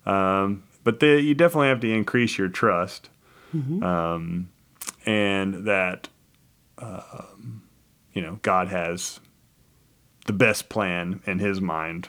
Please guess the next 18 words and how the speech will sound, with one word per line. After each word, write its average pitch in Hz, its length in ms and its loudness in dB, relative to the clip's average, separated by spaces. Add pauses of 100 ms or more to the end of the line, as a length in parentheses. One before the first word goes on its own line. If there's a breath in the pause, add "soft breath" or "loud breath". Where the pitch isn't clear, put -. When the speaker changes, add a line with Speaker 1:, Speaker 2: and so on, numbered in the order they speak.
Speaker 1:
for 90 280 -2
you. 85 200 -8 (200)
Speaker 2:
That's - 180 -10
right. 214 220 -8 (480 loud breath)
Well, 269 360 6
so 240 200 4
if 233 160 2
we 247 120 0
are 247 140 4
to 254 80 2
trust 190 360 2
in, 175 300 4
in 160 260 2
a 165 80 2
God 151 320 0
who 151 220 0
is 151 180 -2
sovereign, 147 540 0